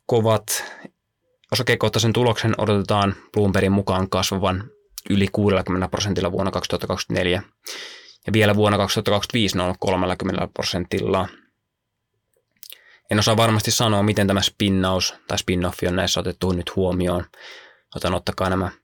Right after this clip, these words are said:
himppusen suolan kanssa, mitä sanon. Eivät välttämättä pidä paikkaansa siis.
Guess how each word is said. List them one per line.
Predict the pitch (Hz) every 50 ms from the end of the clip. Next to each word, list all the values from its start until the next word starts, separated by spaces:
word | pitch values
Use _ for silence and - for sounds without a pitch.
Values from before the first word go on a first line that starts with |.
| _ _ _ _ _ _ _ _ _ _ _ _ -
himppusen | - 95 - - - 196 - 190 180
suolan | - 117 101 95 92 92 90
kanssa, | - 101 92 90 - - - 95 90 - - - _ _ _ _ _ _ _
mitä | - 107 - 92
sanon. | - - 92 95 92 90 - 85 82 - _ _ _ - - - - - - - - - - _ _ _ _ _ _ _ _ -
Eivät | - - - - _ -
välttämättä | 87 87 - - 92 85 - -
pidä | 104 - 85 -
paikkaansa | - - - - - - - 95 92 92
siis. | - - 92 92 87 - -